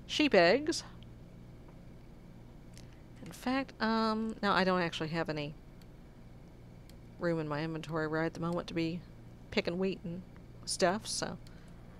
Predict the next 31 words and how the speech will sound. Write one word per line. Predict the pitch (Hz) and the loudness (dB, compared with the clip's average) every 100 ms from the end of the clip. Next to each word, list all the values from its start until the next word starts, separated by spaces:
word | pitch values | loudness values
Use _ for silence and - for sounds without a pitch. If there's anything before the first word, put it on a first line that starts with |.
| - - - - - - - - - - - | -16 -14 -14 -14 -14 -12 -10 -6 -8 -8 -10
I'll | 240 | -8
just, | - 170 - | -4 -2 0
uh, | - - - - - | -2 -4 -12 -12 -4
head | 160 | 0
on | 156 160 | 0 0
in | 165 | 2
here. | 208 285 330 - - - - - - - - - - | 6 6 6 0 -14 -14 -12 -12 -12 -14 -14 -14 -6
I'm | - | 0
gonna | 539 202 | 2 4
throw | - | 6
this | 185 156 - | 4 4 2
nether | 190 269 277 | 2 4 6
rack | 262 254 247 - | 6 4 2 0
into | 180 175 - - 165 | 0 0 -2 0 0
the | 160 151 143 | 2 -2 0
smelter | - 220 247 247 269 262 262 - - - - - - - - - - - | 0 2 2 6 6 6 2 -8 -14 -14 -14 -14 -14 -14 -14 -14 -10 -4
or | 143 | -2
furnace | - 220 233 226 - | 4 6 6 4 2
or | - 151 | 0 2
whatever | 160 170 170 | 2 2 0
the | 139 - - - | -4 -8 -12 -2
hell | 175 | 2
this | 208 190 | 4 4
thing's | - 202 190 | 2 2 2
called. | - 180 175 175 - - - - - - - - - - - - - - - | 4 6 6 2 -6 -14 -16 -16 -14 -14 -14 -14 -14 -14 -14 -14 -14 -14 -12
There | - | -4
we | 156 | 2
go. | 190 233 - - | 4 2 0 -2
In | 180 | 2
you | 185 | 6
go. | 208 240 285 | 10 10 8